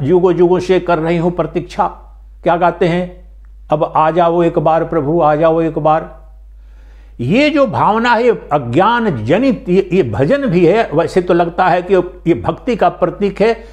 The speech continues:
ये भक्ति, ये भक्ति शास्त्र सम्मत नहीं है, ये वैदिक वाङ्मय में ये भक्ति नहीं है। तुम्हारे भगवान कृष्ण, और विशेष रूप से भगवान कृष्ण के भक्तों के द्वारा ये सुनोगे, और भगवान कृष्ण दर्जनों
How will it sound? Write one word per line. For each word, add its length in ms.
ये 80
भक्ति, 1080
ये 120
भक्ति 420
शास्त्र 420
सम्मत 420
नहीं 240
है, 160
ये 60
वैदिक 340
वाङ्मय 400
में 120
ये 80
भक्ति 360
नहीं 240
है। 440
तुम्हारे 560
भगवान 500
कृष्ण, 540
और 220
विशेष 340
रूप 140
से 120
भगवान 320
कृष्ण 300
के 140
भक्तों 400
के 140
द्वारा 220
ये 140
सुनोगे, 380
और 140
भगवान 380
कृष्ण 460
दर्जनों 720